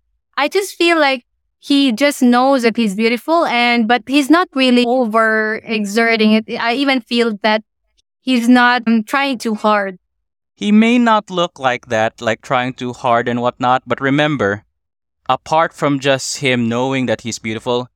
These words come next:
Speaker 2: he actively uses it, A, for his job. He did mention that in one episode. And again, I'm sorry for spoilers, my fellow nerdy fans.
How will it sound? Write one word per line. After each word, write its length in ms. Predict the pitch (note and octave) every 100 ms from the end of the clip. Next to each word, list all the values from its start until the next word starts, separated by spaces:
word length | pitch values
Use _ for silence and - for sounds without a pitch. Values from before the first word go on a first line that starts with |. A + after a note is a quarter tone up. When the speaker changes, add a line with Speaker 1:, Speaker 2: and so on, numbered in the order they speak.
| _ _
Speaker 2:
he 160 | C3+ -
actively 520 | C3 B2+ C3+ A#2+ B2
uses 420 | A#2+ B2+ B2+ B2
it, 160 | B2 A#2+ _
A, 260 | G#2+ A#2+ F#3
for 180 | - A#2+
his 180 | C#3 C3
job. 380 | C#3 E3+ C#3+ -
He 160 | C3
did 220 | B2+ E3+ F3+
mention 320 | A3+ G#3+ G#3
that 160 | E3+
in 140 | E3 D3+
one 220 | C#3 C#3+
episode. 460 | A#2+ - - A#2+ - _ _ _
And 160 | G#2
again, 460 | G#2+ G#2 B2 D3 D#3
I'm 180 | G#2+ G2+
sorry 340 | - A2 A#2
for 200 | C3+ G3
spoilers, 840 | F#3 - G#3+ A#3+ A#3+ A3+ A#3 -
my 160 | F3+ D#3+
fellow 240 | F#3 E3
nerdy 240 | E3 D3+ D3+
fans. 420 | D#3+ D3+ F3 -